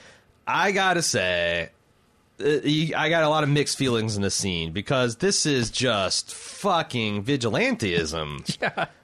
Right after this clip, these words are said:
Speaker 1: Uh, it is against a guy that I think is guilty of some pretty bad shit,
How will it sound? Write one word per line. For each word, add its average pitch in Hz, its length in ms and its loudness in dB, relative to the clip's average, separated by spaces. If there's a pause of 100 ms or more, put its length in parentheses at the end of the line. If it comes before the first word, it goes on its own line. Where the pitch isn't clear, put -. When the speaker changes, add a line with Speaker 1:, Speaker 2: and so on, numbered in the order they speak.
(160)
Speaker 1:
Uh, 127 360 0
it 160 160 2
is 247 200 2
against 185 340 0
a 160 60 0
guy 143 320 0
that 143 100 2
I 139 140 2
think 151 360 -2
is 117 140 -2
guilty 135 380 0
of 117 80 -2
some 95 120 -4
pretty 185 300 -2
bad 127 400 0
shit, 92 460 -2